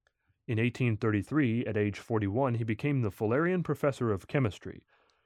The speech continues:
a position that became his defining role. Faraday's legacy. Michael Faraday's discoveries were numerous.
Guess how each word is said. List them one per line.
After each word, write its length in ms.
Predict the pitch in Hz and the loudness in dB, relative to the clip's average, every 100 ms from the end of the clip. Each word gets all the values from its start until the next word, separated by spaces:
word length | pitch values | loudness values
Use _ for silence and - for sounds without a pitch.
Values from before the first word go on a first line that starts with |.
| _ _ _ | _ _ _
a 80 | - | -8
position 640 | 110 110 165 - 107 104 107 | -2 2 2 2 -2 -2 -4
that 100 | 101 | -4
became 420 | 104 - 156 123 | -4 -4 -2 0
his 140 | 104 | -2
defining 480 | - 92 123 113 95 | -4 -4 -2 -2 -2
role. 360 | 104 117 80 - _ _ _ _ _ _ _ _ _ _ _ _ _ _ _ _ _ _ _ _ _ _ _ | -4 -4 -6 -14 _ _ _ _ _ _ _ _ _ _ _ _ _ _ _ _ _ _ _ _ _ _ _
Faraday's 520 | - 143 160 151 127 | 0 2 4 4 4
legacy. 480 | 113 113 95 - - - _ _ _ _ _ _ _ _ _ _ | 2 0 -2 -10 -16 -20 _ _ _ _ _ _ _ _ _ _
Michael 300 | - 120 180 | -2 0 2
Faraday's 480 | 175 151 131 117 110 | 2 4 4 4 2
discoveries 600 | - 98 - 151 104 92 | -2 -4 2 2 2 -2
were 120 | 104 | 0
numerous. 560 | 113 165 107 - - - | 4 4 2 -6 -18 -20